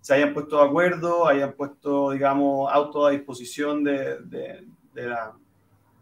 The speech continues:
de la Costanera para ayudar y tener al menos presencia. Creo que los carabineros, que son nuestra primera línea de defensa, debiesen tener un poquito más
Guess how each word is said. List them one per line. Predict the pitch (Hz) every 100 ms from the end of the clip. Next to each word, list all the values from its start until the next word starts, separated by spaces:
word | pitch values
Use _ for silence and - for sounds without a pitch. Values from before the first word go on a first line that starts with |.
| _
de | 123
la | 117
Costanera | 117 - 120 131 147
para | 139 117
ayudar | 120 143 156 151
y |
tener | 139 127 139
al | 143
menos | 127 143 147
presencia. | - - 165 160 139 - 151 - - _ _ _ _ -
Creo | - 139 147
que | 151 151 147 143 143
los | 135 131
carabineros, | _ 131 127 120 123 143 165 170 165 160 156 -
que | -
son | - 147
nuestra | 156 - 139
primera | 123 135 147
línea | 147 156 160 156
de |
defensa, | 143 151 156 - 160 156 151 151 - - _ _
debiesen | 120 127 135 160 170 160 -
tener | 151 160
un | 156
poquito | 143 143 156
más | 156